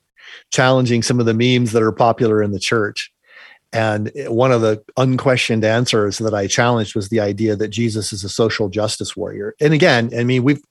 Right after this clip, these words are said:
talked long enough in this conversation where you know that I'm always going back to the definitions of terms. But I was, my career was in academics. I was a professor for fourteen years. And then it, it, as part of that, you, you have to study things like social justice.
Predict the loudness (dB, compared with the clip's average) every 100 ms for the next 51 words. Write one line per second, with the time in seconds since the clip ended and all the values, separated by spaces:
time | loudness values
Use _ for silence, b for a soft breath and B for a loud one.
0 | _ 0 0 2 2 4 0 0 -4 -4
1 | -6 -6 -2 0 0 -2 -4 -2 0 0
2 | 0 2 2 2 2 0 2 2 0 -6
3 | -2 0 0 -2 -2 -6 -6 -6 -4 -4
4 | -4 -8 -12 B B B B B B 2
5 | 2 2 -2 -10 _ -10 0 2 2 2
6 | 2 4 4 2 0 0 0 -2 -2 -4
7 | -4 -10 -6 -2 -2 -2 -6 -4 -4 -4
8 | -10 -10 -6 -2 -2 -2 -4 -2 -6 -12
9 | -16 _ _ _ _ _ -4 0 2 0
10 | 0 B B _ -10 -8 0 2 4 2
11 | 2 2 2 2 0 -2 -2 _ _ -6
12 | -4 -2 0 0 -2 0 2 2 0 -2
13 | -2 -4 -4 -2 -2 -4 -6 -6 -8 -14